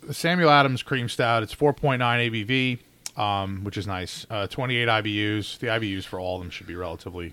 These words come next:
similar. Um, the, the malts to me are very interesting because this one has, they, they're saying roasted unmalted barley.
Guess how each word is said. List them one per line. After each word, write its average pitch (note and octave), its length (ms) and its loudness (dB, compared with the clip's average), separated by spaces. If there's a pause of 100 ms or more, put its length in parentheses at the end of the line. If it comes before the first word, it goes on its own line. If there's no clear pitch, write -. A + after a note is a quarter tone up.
similar. F2+ 440 -6 (640)
Um, G#2 560 4 (460)
the, C#3 340 4 (120)
the C3+ 120 0
malts C#3 440 8
to - 80 -6
me F#2 280 -2 (520)
are B2 80 0
very A2 220 2
interesting F#2 480 -6 (200)
because G2+ 560 -2 (1000)
this D3+ 220 8
one C#3 180 6
has, B2 400 8
they, A#2+ 280 2
they're B2 160 4
saying B2 280 4
roasted D#3+ 520 8
unmalted A#2 560 6
barley. D#2 380 2